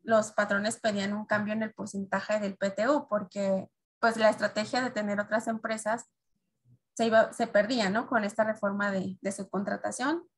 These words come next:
Y lo que ellos hacen es este tope. El importe que no se reparta, la empresa, por ejemplo, en el caso de la primer trabajadora que le vamos a repartir menos de lo que le tocaba,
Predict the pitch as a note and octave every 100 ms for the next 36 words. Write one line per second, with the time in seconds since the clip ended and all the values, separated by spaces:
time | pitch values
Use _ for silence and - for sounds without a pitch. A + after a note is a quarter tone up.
0 | _ _ _ _ _ _ _ B3+ C4 A#3+
1 | B3+ A#3 B3 B3 A#3+ A#3+ A3+ A3+ A3 -
2 | G#3+ G3+ - F#3+ _ _ - A#3+ B3 C4
3 | C4 D#4 D4 A3+ A3+ C4+ A#3+ - A#3+ A3+
4 | - C3 - _ _ _ - G#3+ G#3+ G#3
5 | A#3 A3+ G#3 F#3+ G3+ _ G3+ A3 G#3 A3
6 | A#3 G#3 G3+ A#3 A3+ G#3 F#3+ G3+ - -
7 | G#3+ G#3 G#3+ G3+ A3+ A#3 A#3 B3+ B3 A#3
8 | A3+ - G3+ G3 F#3+ F#3 G3+ G#3 G3+ A3+
9 | A3 G#3 G3 G3+ G#3+ G#3 A3+ A3 G3+ F#3+
10 | G3 G3+ A#3 A#3+ A3 B3+